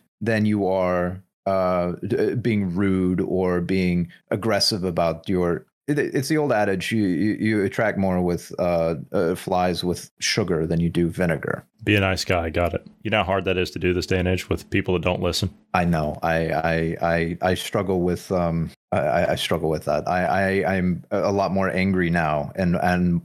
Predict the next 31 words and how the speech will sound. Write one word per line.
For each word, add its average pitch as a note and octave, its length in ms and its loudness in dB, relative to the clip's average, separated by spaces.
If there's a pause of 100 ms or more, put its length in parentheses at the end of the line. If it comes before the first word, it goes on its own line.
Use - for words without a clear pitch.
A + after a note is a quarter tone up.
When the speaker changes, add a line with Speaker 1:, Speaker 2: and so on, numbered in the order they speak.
(120)
Speaker 1:
am G2 240 0
itching G2+ 380 0
for F#2 180 -2
a F2 60 -2
fight F2 320 -2
so G2+ 380 -2
bad E2 460 0
against F2+ 360 0
these F2+ 220 -2
people. F2 440 -2 (140)
Uh, F2+ 120 2
but F#2+ 360 -2 (220)
we, A2 140 2
we G#2 200 0
have A2 460 -2
to F#2+ 80 -2
keep - 180 -4
that F#2+ 140 2
under F2 180 0
control E2+ 560 -2 (140)
and, E2 340 2
and F2+ 240 0
discipline. F#2 680 -2 (200)
It, F#2 200 -2
it, G2 340 -4
that's A#2+ 300 -2
one A#2+ 180 0
of A#2+ 60 0
the A2+ 60 2
big G#2 380 -2
things. G#2+ 400 0